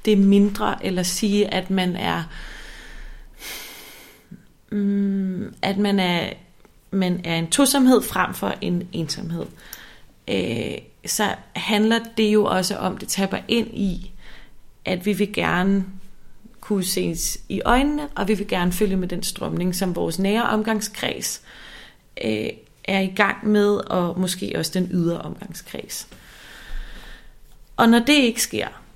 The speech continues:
så kan jeg godt forstå, at mennesker, jeg har selv været der, på et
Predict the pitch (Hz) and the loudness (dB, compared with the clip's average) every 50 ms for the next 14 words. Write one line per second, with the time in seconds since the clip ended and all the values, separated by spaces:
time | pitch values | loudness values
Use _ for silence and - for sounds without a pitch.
0 | - - - - - - - - - - - - - - - 226 220 101 - - | -20 -20 -20 -20 -20 -20 -20 -20 -14 -8 -6 -4 -2 0 0 0 0 0 0 -2
1 | - - - - - - - - - - - _ _ _ - _ - - - - | -4 -10 -20 -20 -20 -20 -20 -20 -20 -20 -20 _ _ _ -20 _ -16 -8 -2 0
2 | 220 214 196 196 - 202 233 233 - 262 254 - - 226 202 - - - - - | 2 2 2 2 4 2 2 2 2 0 0 2 2 2 2 0 -2 -6 -12 -6
3 | - 190 202 190 - - - - - - - - _ - 196 190 185 185 175 180 | -4 -2 -2 -2 -2 -4 -6 -6 -8 -14 -20 -16 _ -2 0 2 2 2 2 0
4 | - 214 202 196 185 156 160 160 - - 233 214 - - - 185 180 175 175 190 | -2 -2 -2 0 -2 -2 -2 -2 0 0 0 -2 -2 -2 0 0 2 2 2 2
5 | 190 185 - - - - - - 214 - | 0 -2 -4 -8 -16 -20 -8 -6 -4 -2